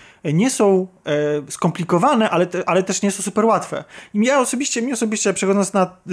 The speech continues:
y, poziomie automatycznym, w ogóle te, te pojedynki w ogóle nie sprawiały problemu, ale słyszałem od wielu ludzi, że ta gra jest wymagająca. Więc i od ludzi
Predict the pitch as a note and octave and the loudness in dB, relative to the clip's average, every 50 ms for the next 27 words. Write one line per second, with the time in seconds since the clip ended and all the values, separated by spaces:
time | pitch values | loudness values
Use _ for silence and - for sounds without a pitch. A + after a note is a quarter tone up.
0 | E3+ F3 F3 E3+ E3+ E3 E3 F#3 E3+ F#3+ F#3 F#3 F3+ F3 - F3+ F#3 F3+ G#3+ G3 | 0 0 2 0 0 -2 -2 -2 -2 0 0 0 0 0 -2 -2 -2 -2 -4 -4
1 | - G3 F3+ F3 F3+ F#3 F#3+ F#3 F3 E3+ - F3 F3 E3+ E3 - F#3 F3+ F3 F3 | -2 -2 -4 -2 0 2 2 2 2 -2 -8 -14 -14 -14 -6 -4 -4 -4 -2 -4
2 | F#3 E3 F3 F3+ F3 F#3+ F#3+ F3+ - F#3 G3+ C#4 E4+ C#4+ - F3 D#3 D3+ C#3 C#3+ | -4 -4 -2 -2 -2 -2 -2 -4 -6 -6 -4 -4 -4 -4 -4 -2 0 0 0 0
3 | C#3 C#3+ - D3+ C#3+ D3 D#3 F#3 A3 F3+ F3 F3+ F3 - G3+ - - G3+ F#3+ F#3 | -2 -4 -4 -2 0 0 0 0 0 0 0 0 -2 -4 -6 -4 -2 -2 -2 -2
4 | F#3 F3+ F3+ F#3 F#3 F#3 F#3 F#3 F3+ G3 F#3 F3 F#3 F#3 F#3 F#3 F3+ F#3 F#3 F3 | -2 0 0 0 2 0 0 -2 -2 -4 -4 0 2 2 2 2 2 -2 -2 -2
5 | F3+ F#3+ G3+ B3 E4+ D#4 D#3+ D3+ C#3+ C#3+ C#3+ C#3 - D3+ D3 D#3 D#3 _ _ _ | 0 0 0 -2 -2 -2 -2 -2 -2 -2 -4 -6 -6 -6 -6 -8 -8 _ _ _
6 | - - - - - - _ - F3 E3+ E3+ E3 - - F#3+ E3+ G3+ F#3+ E3 F3+ | -20 -20 -20 -20 -20 -20 _ -4 -2 -2 -2 -2 -2 -4 -2 0 0 0 0 0
7 | G#3 G3 D#3+ E3 F#3+ G3 F#3 | -2 -2 -2 -4 -6 -8 -10